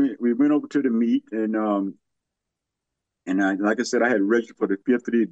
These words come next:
the, um, the two, the hundred and the two hundred, and I had, and my son had brought, bought me a set of, uh, starting blocks.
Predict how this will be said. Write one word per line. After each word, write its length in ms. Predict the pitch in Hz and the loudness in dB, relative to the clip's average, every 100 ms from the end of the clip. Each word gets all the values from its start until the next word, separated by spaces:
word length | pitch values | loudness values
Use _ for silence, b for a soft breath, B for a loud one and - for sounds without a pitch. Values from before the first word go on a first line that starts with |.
| - | 0
the, 260 | 95 95 98 | 4 6 4
um, 380 | 95 87 87 - _ _ _ _ _ - | 2 -2 -6 -12 _ _ _ _ _ -10
the 100 | 95 - | -10 -4
two, 220 | 123 - - | -2 -2 -4
the 100 | 98 | -4
hundred 360 | 95 120 110 110 - | 0 2 4 4 4
and 160 | 98 | 2
the 60 | 95 | 2
two 260 | - 123 - | 4 2 4
hundred, 300 | 85 87 90 _ _ _ _ _ - | -2 -2 -6 _ _ _ _ _ -2
and 180 | 98 101 | 4 6
I 80 | 110 | 6
had, 240 | 92 90 98 - | 4 2 -2 -2
and 200 | 92 95 | -2 2
my 140 | 98 98 | 4 4
son 420 | - 135 147 143 | 2 4 6 4
had 240 | 120 98 | 2 -2
brought, 300 | 90 117 - - _ | 2 4 2 -4 _
bought 300 | - 131 - | 2 4 2
me 320 | 101 104 101 - | 2 4 6 4
a 240 | 95 90 | 4 2
set 320 | - - 120 | 0 4 4
of, 140 | 104 92 _ - | 4 0 _ -8
uh, 240 | 92 92 90 | -4 -2 -4
starting 440 | - 123 139 208 | 0 2 4 2
blocks. 500 | 82 71 - - - | 0 -4 -6 -12 -18